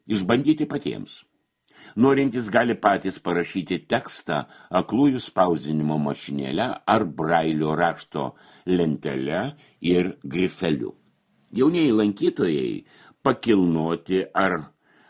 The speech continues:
paridenti skambantį golbolo kamolį, vyresniesiems demonstruojama neregio darbo vieta, kompiuteris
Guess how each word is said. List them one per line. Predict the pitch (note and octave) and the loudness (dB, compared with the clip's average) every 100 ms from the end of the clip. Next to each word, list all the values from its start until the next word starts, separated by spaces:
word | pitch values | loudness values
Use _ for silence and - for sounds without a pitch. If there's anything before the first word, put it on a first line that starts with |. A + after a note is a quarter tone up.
| _ _ | _ _
paridenti | E2 E2 D#2+ - A#1+ - - C2+ E2 D2+ - - D#2 F2 D#2 - E2+ D2+ - - | -2 -2 -2 -8 -16 -16 -8 -2 0 0 -4 -6 0 2 0 -2 -4 -4 -12 -14
skambantį | - - G2+ F#2+ E2 E2+ D#2+ - D#2+ | -10 -2 2 2 2 0 -2 -4 0
golbolo | G2+ G2+ E2+ D#3 E3 B2 F2 - | 4 4 2 0 0 0 -2 -4
kamolį, | E2 D2+ C2+ C#2 C#2 D2+ D#2 _ F#2+ | -2 -2 -2 -4 -4 -6 -8 _ 0
vyresniesiems | A#2 A2 C#3 F3 D#3 C#3 F#2 - | 2 2 0 -2 -2 -2 -4 -2
demonstruojama | - G2+ F#2+ E2+ - A#2+ C3+ C3+ F#2+ E2 C#2+ B1 _ _ _ - | 2 2 2 -2 -6 -2 -2 -2 -2 -2 -2 -4 _ _ _ -8
neregio | E2+ G2 F#2+ F2 D#2 D#2 D#2 | 0 2 4 2 -2 -2 -2
darbo | B1+ E2+ D#2+ C#2 D#2 | 0 0 0 0 -2
vieta, | C#2+ D2+ C#2+ - C#2+ B1+ _ _ | -2 -2 -4 -6 -6 -6 _ _
kompiuteris | - A2 F#2+ - D#3 D#3+ D#3 D3 | 0 2 2 0 -2 0 0 -2